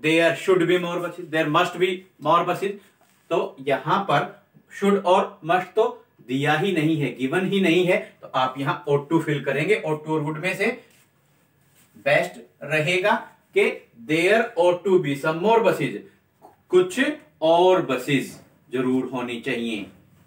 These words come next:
आपने जोर देकर इस बात को बोला है, "There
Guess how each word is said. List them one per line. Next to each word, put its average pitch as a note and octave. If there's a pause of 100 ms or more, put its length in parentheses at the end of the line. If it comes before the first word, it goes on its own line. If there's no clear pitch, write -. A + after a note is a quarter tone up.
(560)
आपने D3 (200)
जोर D#3
देकर C3
इस B2+
बात A#2+
को A#3 (100)
बोला B2
है, A2 (240)
"There D3